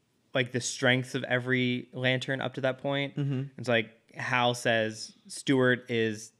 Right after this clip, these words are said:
Speaker 1: is a great Lantern because he builds his constructs from the inside out." So every, 'cause he
Speaker 2: Mm.
Speaker 1: has that architectural brain, everything,
Speaker 2: Yeah.
Speaker 1: his constructs are so much stronger because they have, like, a design inside and they're not hollow.
Speaker 2: Yeah, makes sense.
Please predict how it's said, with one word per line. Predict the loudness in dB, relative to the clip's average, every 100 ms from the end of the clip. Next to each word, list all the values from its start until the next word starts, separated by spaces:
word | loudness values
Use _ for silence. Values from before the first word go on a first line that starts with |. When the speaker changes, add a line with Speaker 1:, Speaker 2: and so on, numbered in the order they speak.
| _
Speaker 1:
is | -6 -6 -6
a |
great | -2 0 0
Lantern | -2 -2 -6
because | -8 -4 -2 -2 -4
he | -6
builds | -2 -2
his | -4 -10
constructs | -8 -8 -4 -2 -2 -4 -18 _ _ _ _
from | -6 -4
the | -4
inside | -4 0 0 2
out." | 2 2 0 -6
So | -4 -2
every, | 0 0 0
'cause | 0
he | 0
Speaker 2:
Mm. | 0
Speaker 1:
has | -2 -2
that | -4
architectural | -4 -6 -10 -6 -6
brain, | -4 -4 -4
everything, | -4 -4 2
Speaker 2:
Yeah. | 2 2 -4 -16 -20 0
Speaker 1:
his | 2 2
constructs | 0 0 0 -4
are | -4 -6
so | -2 -2
much | -2 -6
stronger | -2 2 2 2 -4 -8 -8 -14 _ _ _
because | -4 -2 0
they | 0
have, | 0 0 2 -2 -4
like, | -4 -4 -6
a | -10
design | -10 -6 -4 -4 -4 -4 -6 -8
inside | -6 -6 -8 -10 -10 -10
and | -8
they're | -8
not | -6
hollow. | -4 -4 -4 -8 -10 -12 -4
Speaker 2:
Yeah, | -2
makes | 0 -2
sense. | -6 -6